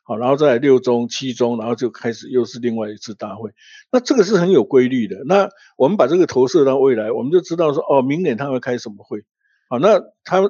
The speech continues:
有四大会议啊，他除了这个每年，每年会开的那个，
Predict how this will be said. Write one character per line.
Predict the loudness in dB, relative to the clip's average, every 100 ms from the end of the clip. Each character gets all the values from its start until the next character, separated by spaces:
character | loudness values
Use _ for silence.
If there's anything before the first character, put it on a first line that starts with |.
| 0
有 | -4
四 | -4 -8 -4
大 | -2 -2
会 | -2 -6
议 | -6 -12 -16 -18
啊， | -12
他 | -8 -8
除 | -4 -2
了 | -2
这 | -4
个 | -2 -2 -2 _ _
每 | -6 -4
年， | -2 -6
每 | -8 -6 -6 -4
年 | -6 -6
会 | -6 -6
开 | -6 -6 -4
的 | -4
那 | -4
个， | -4 -2 -2